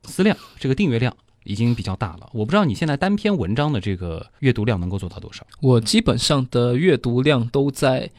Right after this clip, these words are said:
Speaker 2: 两万左右。
Speaker 1: 那其实很不错了，已经是属于这个有一定商业价值了，而且还是一个很细分的领域。
Speaker 2: 对的，因为像多肉这种很细分的领域，要达到有十五万人的关注量，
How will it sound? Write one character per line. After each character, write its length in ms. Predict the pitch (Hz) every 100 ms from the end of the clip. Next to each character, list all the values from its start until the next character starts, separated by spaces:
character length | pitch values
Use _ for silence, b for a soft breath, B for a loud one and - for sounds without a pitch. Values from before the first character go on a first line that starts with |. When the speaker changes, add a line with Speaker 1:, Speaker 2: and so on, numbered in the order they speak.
| b
Speaker 2:
两 180 | 131 117
万 140 | 127 131
左 200 | - -
右。 180 | - _ _ _ -
Speaker 1:
那 120 | 123
其 160 | -
实 80 | 113
很 180 | 127 80
不 100 | 92
错 200 | - 85
了， 140 | 92 - _
已 140 | 104 107
经 160 | 175
是 100 | 180
属 220 | 180 - 92
于 160 | 110
这 160 | 139 101
个 280 | 90 87 - _
有 180 | - 87
一 80 | 101
定 120 | 131
商 140 | 107 104
业 100 | 92
价 180 | 85 80
值 160 | - -
了， 140 | - _ b b
而 200 | - 117
且 420 | 131 - 82 - - -
还 160 | - 117
是 120 | 156
一 20 |
个 80 | 104
很 120 | -
细 220 | 85 -
分 140 | 120 196
的 80 | 147
领 100 | 90
域。 180 | 90 - _ -
Speaker 2:
对 140 | 135 117
的， 240 | - 120 _ -
因 140 | 180
为 160 | 190 165
像 220 | 185 156
多 260 | - 180 190
肉 180 | 175
这 160 | 139 135
种 160 | 123 117
很 200 | 104 131
细 200 | - 190
分 160 | 214
的 100 | 196
领 200 | 123 123
域， 300 | 131 143 127
要 200 | 143 123
达 280 | 117 113 117
到 260 | - 135 131
有 160 | 120
十 220 | - 143
五 160 | 175 147
万 200 | 151 123
人 180 | 120 120
的 120 | 131
关 200 | 165 170
注 140 | 170
量， 160 | 139